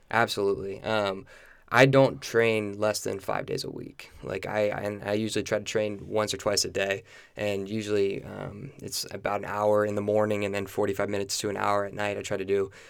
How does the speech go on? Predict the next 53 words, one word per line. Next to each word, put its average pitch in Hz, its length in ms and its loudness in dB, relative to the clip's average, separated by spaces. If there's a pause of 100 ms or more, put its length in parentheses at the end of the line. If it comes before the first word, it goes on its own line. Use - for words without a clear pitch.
(140)
lifting, 113 400 6
and 104 100 0
then 104 80 0
I 104 60 2
do 101 140 2
a 92 60 2
CrossFit 101 480 -2
class 104 420 -2
or 107 80 -2
so. 101 420 0
But 95 240 2 (400)
I 127 120 6
just 139 160 4
think 120 140 4
it's - 140 2
so 107 540 6 (280)
important 98 680 0
because - 340 2
with 117 360 4
the, 120 180 4
uh, 110 320 0
amount 127 220 4
of - 60 -4
fit-, 107 360 -2
physical 117 240 -2
fitness 113 220 2
that 107 100 0
we 107 60 -4
can 98 180 -2
do, 107 340 2 (220)
it's - 140 -8
gonna 139 120 8
help 117 200 4
our 104 80 6
days. 98 320 4
If 101 100 0
I 123 80 6
wake 127 240 8
up 113 140 4
early 113 480 4 (100)
and 101 100 0
I'm 101 100 -2
early, 110 320 4
I'm 101 180 -6
up, 107 320 2 (280)
I'm 101 160 -6
reading 110 320 0
before 110 240 2
I 107 60 4
go 104 140 2
to 95 40 -4
the 101 80 -8
gym, 104 440 -2